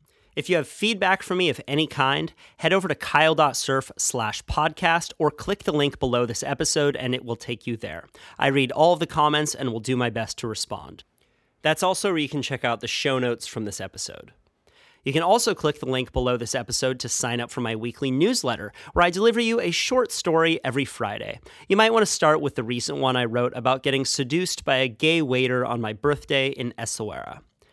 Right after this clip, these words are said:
Thank you to everyone who donates to this podcast on Patreon. I rely on people like you to keep this show going.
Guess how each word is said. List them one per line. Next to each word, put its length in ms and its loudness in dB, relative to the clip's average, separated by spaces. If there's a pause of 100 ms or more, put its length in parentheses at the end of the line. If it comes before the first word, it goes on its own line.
(460)
Thank 180 6
you 60 4
to 100 4
everyone 360 4
who 100 2
donates 400 4
to 80 -8
this 120 -6
podcast 520 0
on 80 -2
Patreon. 560 4
I 120 2
rely 360 4
on 140 -2
people 320 -4
like 200 0
you 360 -2
to 120 -10
keep 280 -8
this 100 -6
show 320 -2
going. 480 -10